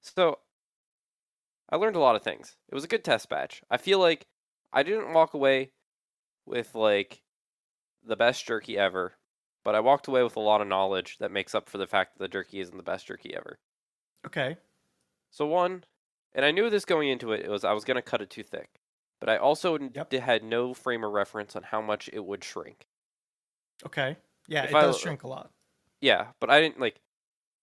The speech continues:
Speaker 1: I tried to cut 'em in four, like, a fourth of an inch, but by the time I used my knife to cut it in fourth of an inch, it was probably, like, third of an inch.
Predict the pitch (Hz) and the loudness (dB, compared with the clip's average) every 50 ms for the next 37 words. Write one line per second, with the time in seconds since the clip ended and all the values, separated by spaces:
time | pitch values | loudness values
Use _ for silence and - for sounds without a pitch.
0 | _ - - - - 196 165 156 - - 165 160 156 147 147 139 - 117 107 104 | _ -4 -2 0 0 0 0 0 -2 -2 -2 -2 -2 -2 -4 -6 -8 -8 -10 -12
1 | - - 120 120 135 135 - 123 123 113 110 104 - - - - _ _ _ _ | -8 -4 -4 -2 -2 -4 -4 -4 -2 -2 -2 -2 -4 -8 -20 -20 _ _ _ _
2 | _ _ _ _ - 107 - - 139 151 151 - 160 165 175 175 170 - - - | _ _ _ _ -8 -6 -4 -4 -4 -4 -4 -6 -8 -6 -6 -6 -8 -10 -8 -8
3 | 120 104 - - _ _ _ - 123 113 110 - - 131 131 131 131 127 127 120 | -6 -8 -8 -10 _ _ _ 0 0 0 0 0 -2 -2 -2 -2 -4 -4 -6 -6
4 | 123 120 113 110 113 117 117 - - 117 - 123 117 127 135 - 131 135 - 143 | -4 -4 -2 -2 -2 -4 -4 -6 -10 -8 -4 -2 -2 -2 -2 -6 -10 -8 -8 -8
5 | 139 - - 131 131 135 139 135 - 120 98 - - 110 110 110 110 107 107 101 | -8 -8 -8 -8 -8 -8 -8 -8 -10 -12 -8 -2 0 0 2 2 0 0 0 -2
6 | 101 - _ _ _ _ _ _ _ _ _ _ _ _ _ _ _ _ _ _ | -2 -6 _ _ _ _ _ _ _ _ _ _ _ _ _ _ _ _ _ _
7 | _ _ - 117 123 127 131 139 143 143 147 156 - - - | _ _ -6 -4 -4 -4 -4 -4 -4 -2 -4 -6 -8 -12 -18